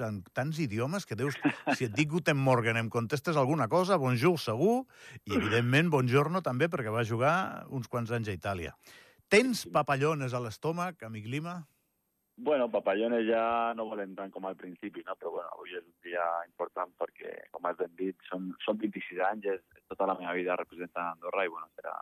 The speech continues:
Speaker 2: serà un dia especial i, bueno, avui els partits d'aquest, d'aquesta mena entre, com, contra seleccions com Suïssa, doncs es respira futbol i, i és el que volia jo pel meu últim partit.
Speaker 1: Què recordes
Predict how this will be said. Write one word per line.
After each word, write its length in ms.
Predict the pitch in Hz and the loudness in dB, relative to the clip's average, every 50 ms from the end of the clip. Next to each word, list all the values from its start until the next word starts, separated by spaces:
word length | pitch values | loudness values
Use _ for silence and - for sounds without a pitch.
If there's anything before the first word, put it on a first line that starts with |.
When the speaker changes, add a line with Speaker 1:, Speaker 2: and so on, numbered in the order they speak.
| - - _ | -12 -12 _
Speaker 2:
serà 160 | - 85 87 | -8 -8 -8
un 80 | 85 82 | -6 -6
dia 140 | 87 87 87 | -8 -8 -8
especial 540 | _ - 82 - - 90 90 92 95 95 92 | _ -12 -14 -10 -6 -4 -2 -2 0 -2 -4
i, 20 | |
bueno, 240 | 85 87 82 - _ _ _ - | -6 -6 -10 -12 _ _ _ -12
avui 240 | - - - 107 - _ _ _ _ _ _ _ _ _ _ _ _ _ _ _ _ - - 85 | -10 -8 -8 -8 -10 _ _ _ _ _ _ _ _ _ _ _ _ _ _ _ _ -8 -6 -6
els 100 | 85 - | -4 -2
partits 320 | 92 90 - - 92 87 | -2 -2 -2 -2 0 2
d'aquest, 400 | 98 92 87 95 92 90 82 - | 2 4 4 4 4 4 2 0
d'aquesta 480 | - 95 90 90 95 92 - - 95 87 | -2 -2 0 2 0 0 0 -2 -4 -2
mena 320 | 90 92 95 95 95 92 92 | -2 -2 -2 -2 -2 -2 -2
entre, 260 | 92 95 95 92 90 90 - | -2 -2 -2 -2 -2 -4 -6
com, 300 | - 90 85 87 85 82 | -8 -8 -8 -8 -8 -10
contra 320 | - - 95 92 - 95 92 - | -10 -10 -8 -6 -6 -6 -6 -6
seleccions 400 | 95 90 85 - 87 87 - - | -6 -6 -6 -8 -10 -12 -12 -12
com 120 | - 85 87 - | -14 -14 -12 -8
Suïssa, 300 | - 87 - 98 92 90 | -8 -6 -2 -2 -2 -2
doncs 160 | 90 87 85 87 85 | -2 -4 -4 -6 -6
es 80 | - | -4
respira 360 | 92 87 - - 90 87 92 - | -6 -8 -6 -6 -4 -4 -4 -4
futbol 400 | - 85 _ - 92 95 95 95 | -6 -10 _ 0 2 2 4 2
i, 80 | 92 87 85 85 85 85 82 - - - | 2 0 -2 -4 -4 -6 -8 -8 -8 -8
i 80 | 90 90 | -6 -6
és 40 | 90 | -4
el 100 | 90 87 | -4 -4
que 80 | 87 | -4
volia 320 | 85 85 85 85 85 85 82 82 82 82 82 80 80 82 82 | -4 -4 -4 -2 -2 0 0 2 2 2 0 0 -2 -2 -2
jo 160 | 82 82 - | -4 -4 -4
pel 140 | - 80 - | -4 -6 -6
meu 160 | 87 82 82 | -8 -10 -10
últim 160 | 82 - - - | -12 -14 -12 -8
partit. 360 | - 82 - - 85 85 _ _ _ _ _ _ _ _ _ - | -8 -8 -8 -6 -8 -10 _ _ _ _ _ _ _ _ _ -2
Speaker 1:
Què 160 | 156 165 190 | 0 0 2
recordes 600 | 214 160 - 143 143 156 151 143 120 - - - | 0 2 4 4 4 4 2 0 -2 -4 -8 -14